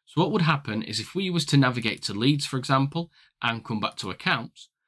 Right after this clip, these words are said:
we're gonna see the all accounts list view straight away. We can customize list views, which we are going to cover shortly, but for now, I just want to walk you through what we see here. So on the top right-hand side, we have our list view actions,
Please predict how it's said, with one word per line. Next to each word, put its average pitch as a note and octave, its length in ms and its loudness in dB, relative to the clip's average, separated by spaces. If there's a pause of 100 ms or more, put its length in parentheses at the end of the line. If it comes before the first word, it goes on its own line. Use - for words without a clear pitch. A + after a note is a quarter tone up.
(200)
we're A#2 100 -4
gonna E3+ 320 2
see A2 340 2
the G#2 360 0
all A#2+ 340 2
accounts F2 520 -4
list A2 320 0
view F2+ 180 -2
straight - 460 -4
away. F2+ 300 -4 (500)
We B2 140 2
can G#3 320 -2
customize A2 720 -2
list - 220 -6
views, E2 280 -6 (240)
which - 200 0
we C#3+ 100 6
are F3 120 0
going F#3 200 0
to - 80 -6
cover D#3+ 200 -2
shortly, G#2 540 0 (320)
but - 100 -10
for - 120 2
now, D#3 380 2
I B2 100 -4
just D#3 200 0
want F#3+ 180 0
to F#3 120 -2
walk E3+ 260 2
you E3+ 60 2
through A2 320 0 (120)
what - 260 -2
we - 80 -2
see F2 240 2
here. A2+ 320 0 (500)
So - 160 0
on D3 60 8
the C#3+ 80 6
top G3 280 0
right-hand F3+ 400 0
side, F#2 400 -2 (300)
we - 100 -8
have A#2 180 0
our A2 120 4
list A2 340 0
view F#2 180 -2
actions, E2 520 -6